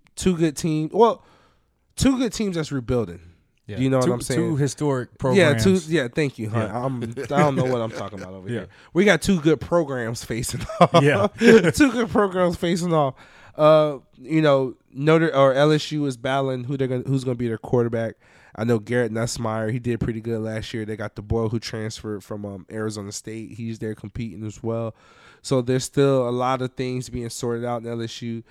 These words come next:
Speaker 1: Defense, I know they had a lot of transfers on defense. So I'm not exactly sure, but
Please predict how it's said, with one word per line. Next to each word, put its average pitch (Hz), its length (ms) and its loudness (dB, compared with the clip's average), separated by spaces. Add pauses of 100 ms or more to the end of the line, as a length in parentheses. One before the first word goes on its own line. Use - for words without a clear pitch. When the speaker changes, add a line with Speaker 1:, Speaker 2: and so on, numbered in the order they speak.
(320)
Speaker 1:
Defense, 131 560 -6 (100)
I 117 80 -6
know 123 140 -4
they 123 100 -4
had 117 260 -6
a - 40 -16
lot 117 220 -8
of 113 60 -10
transfers 120 460 -12
on 110 140 -12
defense. 113 640 -14 (1080)
So 147 160 -2
I'm 147 160 0
not 139 260 -4
exactly 131 520 -6
sure, 135 260 -4
but 120 240 -8